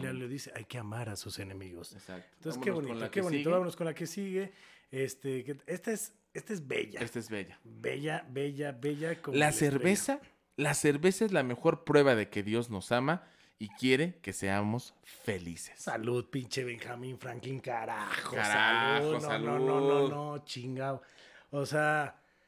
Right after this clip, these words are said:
Speaker 2: este güey sí se le prendía el foco gacho,
Speaker 1: Claro.
Speaker 2: güey. O sea, sí, sí era chido, o
Speaker 1: Sí,
Speaker 2: sea,
Speaker 1: sí, sí.
Speaker 2: la verdad es que yo he conocido personas que me han dicho, "No me gusta la chela". Y terminan tomando chela.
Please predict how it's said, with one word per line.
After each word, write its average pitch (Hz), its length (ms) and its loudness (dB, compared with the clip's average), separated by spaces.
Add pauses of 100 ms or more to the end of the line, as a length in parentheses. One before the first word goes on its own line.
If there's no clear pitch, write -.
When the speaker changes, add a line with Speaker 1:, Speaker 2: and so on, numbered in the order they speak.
(500)
Speaker 2:
este 135 320 -8
güey 139 180 -4
sí 180 100 -8
se 185 100 -6
le 185 60 -6
prendía 139 240 -6
el 151 60 -8
foco 156 320 -8
gacho, - 380 -8
Speaker 1:
Claro. 240 280 -4
Speaker 2:
güey. 165 300 -4
O 123 80 -4
sea, 127 300 -8
sí, 147 320 -8
sí 202 180 -4
era 170 1000 -4
chido, 240 520 -2
o 113 60 -4
Speaker 1:
Sí, - 80 -8
Speaker 2:
sea, 131 260 -2
Speaker 1:
sí, 117 80 -10 (960)
sí. 127 60 -10
Speaker 2:
la 147 100 -4
verdad 196 160 0
es 202 60 -6
que 180 300 -4 (680)
yo 143 140 -4
he - 20 -12
conocido 185 460 -2
personas 160 460 -6
que 147 120 -6
me 131 80 -8
han 131 60 -8
dicho, 135 220 -8
"No 190 60 -4
me 233 80 -4
gusta 220 240 -8
la 151 100 -6
chela". 135 300 -8 (1200)
Y 131 120 -10
terminan 120 380 -10
tomando 113 260 -16
chela. 98 260 -18